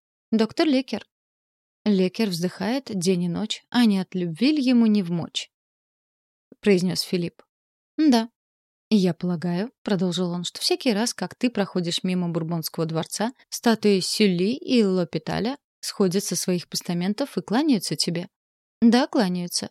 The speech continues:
Это англичане меня не ценят. Всем пока». Когда Норти ушла, мы с Филиппом рассмеялись. Он сказал: Принимающие у себя гостей жены здешних дипломатов негодуют на Норти, потому что к числу ее поклонников примкнул Тони де Ламбеск.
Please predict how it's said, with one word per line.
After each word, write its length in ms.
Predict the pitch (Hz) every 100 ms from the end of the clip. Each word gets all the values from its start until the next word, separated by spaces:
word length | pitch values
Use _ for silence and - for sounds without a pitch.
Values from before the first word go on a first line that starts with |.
| -
Это 200 | 202 190
англичане 560 | 180 180 175 180 170 175
меня 180 | 175
не 140 | 175 175
ценят. 380 | - 180 185 -
Всем 280 | - - 415
пока». 300 | 220 - - _ _ _ _ _ _ -
Когда 240 | 180 190
Норти 320 | 185 175 -
ушла, 340 | 170 - 185 285
мы 100 | 233
с 60 |
Филиппом 400 | - 175 170 175
рассмеялись. 680 | 170 - 185 175 175 180 - - _ _ -
Он 140 | 202
сказал: 440 | 185 - 175 175 - _ _ _ _
Принимающие 540 | 233 247 302 330 -
у 20 | 220
себя 240 | - 180
гостей 420 | 185 185 - 262
жены 280 | 190 208 233
здешних 500 | 196 170 175 - 170
дипломатов 640 | 170 - 175 220 240 -
негодуют 480 | 185 175 208 311 294
на 80 | 185
Норти, 380 | 175 170 - -
потому 320 | - 190 185
что 160 | - -
к 60 |
числу 300 | - 170 190
ее 160 | 180 175
поклонников 640 | - - 175 214 254 302 - -
примкнул 580 | - 180 - 214 294 302 - _ _ -
Тони 420 | 233 320 320 -
де 260 | 214 180 190
Ламбеск. 720 | 180 175 156 151 - -